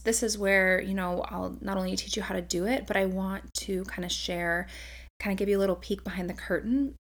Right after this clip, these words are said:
and show you exactly and tell you exactly how I do it in my own personal life, how I set my intentions, what my morning ritual looks like, and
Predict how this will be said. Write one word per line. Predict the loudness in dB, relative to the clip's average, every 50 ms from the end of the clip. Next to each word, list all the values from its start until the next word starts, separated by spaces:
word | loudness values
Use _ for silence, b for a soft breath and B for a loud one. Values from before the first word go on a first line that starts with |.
| -20 -18 -10 -4
and | -2 -2 0 0 0 0
show | 0 0 2
you | 2 2 2 2
exactly | 2 0 0 -2 -4 -4 -4 -4 -6 -6 -6 -4
and | -4 -4 -6
tell | -4 -4 -2 0
you | 0 0 0
exactly | -2 -2 -2 -4 -4 -4 -6 -8
how | -6 -6 -6 -6 -4 -4 -6 -6 -6 -6
I | -6 -6 -6
do | -4 -4 -2 0 0
it | 0 0 -2
in | -4 -6
my | -6 -6 -6
own | -6 -6 -6 -8
personal | -8 -8 -6 -6 -6 -6 -6 -6 -4 -4 -4 -6 -6 B B B B B B B _ _ _ _ _ _ -6
life, | -4 -2 -2 -2 -4 -8 -10
how | -8 -4 -4 -4
I | -2 -2 -4 -4 -4 -4 -4 -4
set | -4 -4 -4 -4
my | -4 -4
intentions, | -6 -4 -6 -4 -4 -4 -4 -4 -4 -4 -4 -6 -4 -4 0 0 0 0 0
what | -2 -6 -6
my | -4 -6
morning | -4 -4 -4 -4 -4 -6
ritual | -6 -8 -10 -10 -8 -8 -8
looks | -8 -8 -10 -10 -12 -10
like, | -10 -10 -10 -10 -12
and | -12 -12